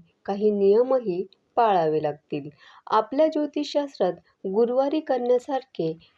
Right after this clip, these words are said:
काही उपाय सांगितले आहेत, जे लग्न संबंधीच्या समस्यांना सोडवायला मदत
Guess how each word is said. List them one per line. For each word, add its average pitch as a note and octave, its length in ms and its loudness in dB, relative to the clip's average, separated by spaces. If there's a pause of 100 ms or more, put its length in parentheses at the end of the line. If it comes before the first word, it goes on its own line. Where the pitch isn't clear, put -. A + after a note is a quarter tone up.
काही G3 380 -4
उपाय G#3+ 380 -2
सांगितले E3 540 -4
आहेत, D#3 340 -6 (360)
जे F3+ 240 0
लग्न G3 380 0
संबंधीच्या A#3 920 -2 (400)
समस्यांना G3+ 840 0 (320)
सोडवायला G#3 720 2 (360)
मदत B3 480 2